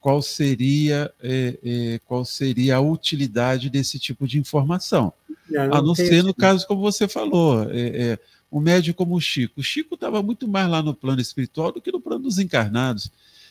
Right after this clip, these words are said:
Speaker 1: Era alguém que, que, que vivia os dois planos com muita naturalidade. Então, até a própria consciência, saber-se, né, próximo do tempo de desencarnar, para o Chico deve ter sido uma coisa muito tranquila, né, Marco?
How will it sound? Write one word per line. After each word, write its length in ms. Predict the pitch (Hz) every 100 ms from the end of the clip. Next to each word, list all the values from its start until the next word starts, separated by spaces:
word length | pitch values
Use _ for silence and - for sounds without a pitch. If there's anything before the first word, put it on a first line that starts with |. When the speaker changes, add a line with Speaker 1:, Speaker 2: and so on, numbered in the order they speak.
| _
Speaker 1:
Era 180 | - 127
alguém 440 | 170 131 139 185 214
que, 440 | - 196 175 156
que, 580 | - 160 151 135 110 131 -
que 140 | 147
vivia 760 | 123 147 190 107 123 202 240 196
os 180 | 143 117
dois 280 | 135 123 -
planos 380 | 143 165 170
com 160 | - 196
muita 680 | 254 190 143 160 202 - 135
naturalidade. 960 | 127 113 117 110 104 95 92 165 - _ _ _ _ _ _
Então, 720 | - 370 - 165 170 262 339 165
até 240 | 131 156
a 60 | 151
própria 340 | - 147 147
consciência, 800 | - 135 - 113 117 139 127 -
saber-se, 1080 | 123 - 165 107 131 156 147 - - - 110 - _ _ _ _
né, 220 | 110 131 143
próximo 800 | - 147 151 165 - - 123
do 120 | 120 120
tempo 360 | - 123 117
de 80 | 107
desencarnar, 680 | 113 107 113 131 110 107 143
para 120 | -
o 40 | 202
Chico 300 | - 131 -
deve 160 | 143
ter 140 | 143 156
sido 200 | - -
uma 160 | 151
coisa 260 | - 139 156
muito 180 | 156 -
tranquila, 540 | - 320 - 139 120
né, 100 | 120
Marco? 300 | 101 98 104